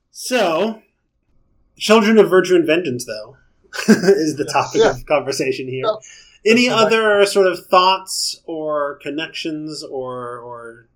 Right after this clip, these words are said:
Speaker 1: um, anything else that you, that anybody wanted to say about this book?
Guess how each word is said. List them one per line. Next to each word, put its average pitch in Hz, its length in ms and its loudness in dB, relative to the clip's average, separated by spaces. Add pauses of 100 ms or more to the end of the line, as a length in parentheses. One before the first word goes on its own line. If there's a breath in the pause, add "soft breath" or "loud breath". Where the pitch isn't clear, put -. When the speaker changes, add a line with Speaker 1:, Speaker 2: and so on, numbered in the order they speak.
(320)
Speaker 1:
um, - 420 -20
anything 127 340 -16
else 120 160 -12
that - 80 -20
you, 127 200 -18 (100)
that 131 120 -14
anybody 131 280 -12
wanted 127 180 -14
to 127 80 -10
say 131 220 -8
about 135 280 -14
this 131 120 -18
book? - 320 -10